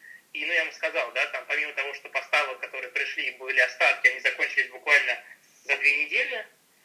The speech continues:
то где-то в конце февраля взяли, я взял паузу уже на полноценный запуск.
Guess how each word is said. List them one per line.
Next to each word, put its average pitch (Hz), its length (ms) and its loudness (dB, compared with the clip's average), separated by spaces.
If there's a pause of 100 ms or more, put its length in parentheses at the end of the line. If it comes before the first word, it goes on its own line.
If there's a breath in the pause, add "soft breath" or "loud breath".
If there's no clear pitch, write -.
(440 soft breath)
то 143 400 -4
где-то 131 180 -8
в - 240 -20
конце 151 320 -2
февраля 147 540 4 (360)
взяли, 143 480 -2
я 139 120 0
взял 135 180 -4
паузу 214 500 -2 (580 loud breath)
уже 180 180 -2
на 175 80 -6
полноценный 139 440 -8
запуск. - 500 -12